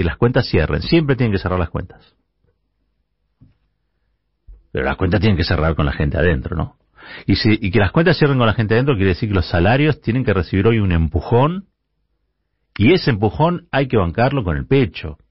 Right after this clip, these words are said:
Quiero decir, tiene que ser un factor de unidad en la coalición que a veces parece desvencijada, ¿verdad? Que ahora está en una situación de bastante estabilidad después de todo lo que nos hicieron pasar,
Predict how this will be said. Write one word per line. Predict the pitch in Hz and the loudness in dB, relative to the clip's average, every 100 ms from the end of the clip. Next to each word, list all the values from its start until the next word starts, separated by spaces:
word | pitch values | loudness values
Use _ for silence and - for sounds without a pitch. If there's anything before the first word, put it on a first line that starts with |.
| _ _ _ | _ _ _
Quiero | - 139 | 0 2
decir, | 104 - 131 92 - _ _ _ _ _ _ _ _ - | 2 2 0 0 -4 _ _ _ _ _ _ _ _ 2
tiene | 165 156 | 2 2
que | 104 92 | 0 -2
ser | 113 107 110 - - | 0 2 0 -4 -6
un | 101 | -4
factor | 101 80 131 120 | -4 0 2 2
de | |
unidad | 90 85 107 123 139 - _ - | 2 2 2 2 0 -6 _ -8
en | 87 | -4
la | 80 | -2
coalición | - 82 78 131 139 | -2 -2 0 0 0
que | 95 | 0
a | |
veces | 90 - | 0 -2
parece | - 85 101 | -2 -2 2
desvencijada, | 85 80 73 87 156 147 131 117 98 82 78 | 0 0 -2 0 2 4 4 2 0 0 0
¿verdad? | 117 135 - | -2 -4 -8
Que | - | -2
ahora | 90 151 | 2 2
está | 131 - 131 139 | 0 0 -2 0
en | 104 | -2
una | 104 | -4
situación | - 92 - 117 123 - _ - - | -2 -2 0 0 0 -4 _ -20 -6
de | 90 | -2
bastante | 80 - 143 139 | 0 2 2 2
estabilidad | - 113 117 135 131 | 0 0 2 0 2
después | 104 - 98 | 0 0 -2
de | |
todo | 80 107 | 0 -2
lo | 92 | -2
que | 87 78 71 _ _ | -2 -4 -6 _ _
nos | 90 87 - - | -2 -2 -2 -4
hicieron | 87 98 90 | 0 2 2
pasar, | 131 - 135 123 | 2 2 0 0